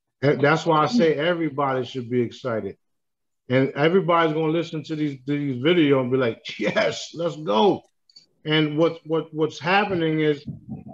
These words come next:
every so many months or years,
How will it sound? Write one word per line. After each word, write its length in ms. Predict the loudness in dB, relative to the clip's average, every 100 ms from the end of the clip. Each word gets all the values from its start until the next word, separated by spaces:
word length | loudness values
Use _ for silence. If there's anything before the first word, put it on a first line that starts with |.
| -18 -16 -4
every 280 | 0 2 0
so 320 | 0 -4 -2
many 460 | -4 -6 -2 -2 -2
months 460 | -2 -2 -2 -6 -6
or 100 | -4
years, 640 | 0 2 2 0 -8 -20